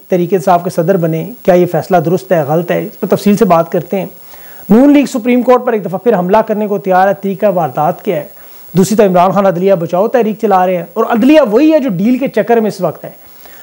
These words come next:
तीसरी तरफ आसिफ अली जरदारी ने चीखें भी मारी, एतराफ़ भी किया और मरियम नवाज ने घटिया मुहिम भी शुरू की, ये भी मैं आपको बताता हूँ। और उसके साथ साथ जो Dirty Harry election commission में घुस गया, बहुत बड़ी खबर है।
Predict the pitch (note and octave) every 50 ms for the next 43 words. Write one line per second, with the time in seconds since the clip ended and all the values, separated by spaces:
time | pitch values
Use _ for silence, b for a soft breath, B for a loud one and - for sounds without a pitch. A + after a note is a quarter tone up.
0 | B B - C4+ B3+ D4 D#4 D#4+ C#4+ B3 C4+ C#4 C4+ D#4+ D#4+ F4+ E4 D#4 C4+ C4+
1 | A#3 G#3 A#3+ B3 C#4+ D4 D4 C#4+ - - C4+ B3 F#3+ C4+ D4 C#4+ D4 C#4+ C4+ A3+
2 | G#3+ A3 A3+ - - _ - A3+ A3+ - A#3 G#3 G#3+ G3+ G#3 A#3 C4 - - G#3+
3 | G#3+ G3+ G3 F3+ - - _ _ - F#3+ F3 F#3+ F#3+ G3 G#3 A3 G#3+ G#3 F#3+ F#3
4 | F#3 F#3 G3 G3+ D#3 D#3+ D#3 - F3 F#3 F3+ E3+ D#3+ D#3 D#3+ D#3 F#3 E3 - F3
5 | F3+ D#3+ - F3 E3+ F3 E3 D#3+ D#3+ G#3 G#3+ G#3+ G3+ F3+ F3+ F#3 E3+ F3+ E3+ D#3
6 | - E3+ F#3 - - B B B B B B B B B B - A3+ A3 F3+ B3+
7 | A3+ - A#3 B3 B3+ B3+ - C4 C4 A3 F3+ A3 A#3+ A#3 A#3 A3+ A3 A3 G#3+ G3
8 | E3+ G#3 G#3+ G#3 C4+ B3 G#3 G#3 G#3 A3+ A3 G#3+ G3 F#3+ - - A3+ G#3+ A3 G3
9 | G3 - A3 A3 G#3+ F3 C#3 D#3 E3 - - A#3 G3+ E3+ - B B B B B
10 | B B B D#3+ F#3+ A3+ A#3 G#3+ A#3+ A#3+ - G3 G3 G3+ G#3+ G3+ F#3 E3